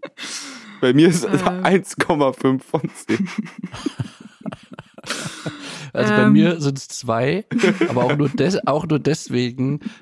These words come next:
Speaker 3: weil das Jahr ungewöhnlich lang war.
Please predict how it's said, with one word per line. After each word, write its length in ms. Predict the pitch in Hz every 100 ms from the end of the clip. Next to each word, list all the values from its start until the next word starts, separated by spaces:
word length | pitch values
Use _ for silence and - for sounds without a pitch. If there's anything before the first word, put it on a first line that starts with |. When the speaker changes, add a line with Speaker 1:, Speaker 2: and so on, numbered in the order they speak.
| -
Speaker 3:
weil 140 | 107
das 140 | 123 -
Jahr 400 | 143 156 160 -
ungewöhnlich 880 | 190 202 160 135 143 165 151 135 -
lang 440 | 123 151 160 117
war. 320 | 110 104 107